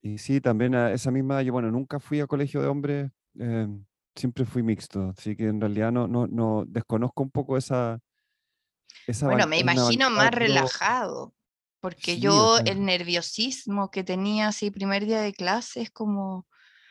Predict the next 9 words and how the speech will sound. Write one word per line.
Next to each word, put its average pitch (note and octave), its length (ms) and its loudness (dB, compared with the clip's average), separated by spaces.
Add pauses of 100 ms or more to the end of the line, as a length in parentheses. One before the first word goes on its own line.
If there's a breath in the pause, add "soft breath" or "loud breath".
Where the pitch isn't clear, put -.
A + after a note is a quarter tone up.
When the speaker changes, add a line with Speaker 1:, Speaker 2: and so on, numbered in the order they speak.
(240 soft breath)
Speaker 2:
"Ay, G#3 160 0
niños, G3+ 640 0
como G3 280 -4
no F#3+ 140 -4
sé G#3 280 -4
cómo A3 320 0
comportarme", G#3 880 -4
¿cachai? - 680 -8 (720)
Speaker 1:
Claro, F2 420 -8